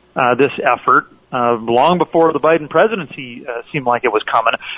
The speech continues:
We need to tell that story, and to the extent that they put into place any kind of incentives, uh,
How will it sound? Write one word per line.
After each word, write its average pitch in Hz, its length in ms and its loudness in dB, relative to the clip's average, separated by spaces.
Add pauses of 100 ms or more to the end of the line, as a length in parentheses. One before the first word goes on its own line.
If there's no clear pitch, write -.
We 185 100 4
need 190 140 4
to 143 80 0
tell 143 260 2
that 135 220 4
story, 135 400 2 (180)
and 151 120 0
to 147 40 -2
the 156 80 6
extent 240 300 0
that - 100 -20
they 214 120 2
put 196 200 0
into 131 140 -2
place 160 380 2
any 151 180 -2
kind 151 260 0
of 113 80 0
incentives, 120 800 -2 (420)
uh, 117 260 2